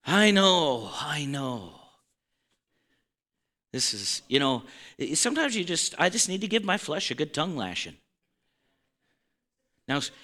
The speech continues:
a-, and I need to say, "Now sit down, stupid, and listen up." I was in prayer school years ago, and Jim Hockaday was, uh, teaching along. He said, "Sometimes you just gotta grab your flesh by the nape of the neck."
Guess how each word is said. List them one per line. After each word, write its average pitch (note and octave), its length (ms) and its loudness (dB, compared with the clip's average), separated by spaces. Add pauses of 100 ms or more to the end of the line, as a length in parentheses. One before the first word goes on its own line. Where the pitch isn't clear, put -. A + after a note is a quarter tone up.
a-, C#3+ 180 -2
and D#3 160 2
I E3 100 2
need D#3+ 160 -2
to D3+ 60 -2
say, G3+ 140 2
"Now C#3 140 2
sit A3+ 240 4
down, E4 240 0
stupid, C#3+ 500 0 (640)
and D3 100 2
listen G3+ 320 4
up." - 260 -2 (560)
I C3 80 2
was C#3+ 200 6
in C3 200 4
prayer C#3+ 300 6
school C3+ 280 2
years B2 260 2
ago, A#2 240 0
and A2 180 -4 (440)
Jim C3 260 4
Hockaday B2+ 500 2
was, A2 300 0
uh, G#2 260 -4 (880)
teaching C#3 320 -2
along. A2+ 220 0
He A#2+ 140 -2
said, B2 200 0
"Sometimes D#3+ 440 -4
you D#3 80 -6
just F#3 200 -6
gotta A#2 180 -4
grab B2 280 -4
your A#2+ 100 -4
flesh C#3+ 320 -8
by A#2 120 -10
the A2+ 100 -8
nape A#2+ 260 -6
of B2+ 80 -10
the C#3 80 -6
neck." E3 320 -10